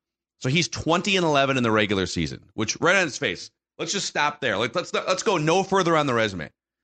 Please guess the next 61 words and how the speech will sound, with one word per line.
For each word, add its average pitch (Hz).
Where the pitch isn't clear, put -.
Kevin 175
O'Connell 160
is -
twenty 214
and 175
eleven 139
as 113
an 113
N 131
F 139
L 135
head 127
coach 110
in 104
his 104
first 120
thirty-one 127
regular 110
season 98
games. 85
Hot -
seat? 349
We're 214
gonna 185
fu-, -
we're 180
gonna, 196
like, 170
what 226
kind 247
of 208
mental 196
gymnastics 156
would 131
you 147
have 151
to 127
do 135
to 113
fire 165
or 135
put -
a -
guy 135
in 127
a 110
hot 117
seat 101
that's -
won 107
two 156
out 156
of 131
every 127
three 123
games 107
the 95
first 98
couple 92
of 82
years? 73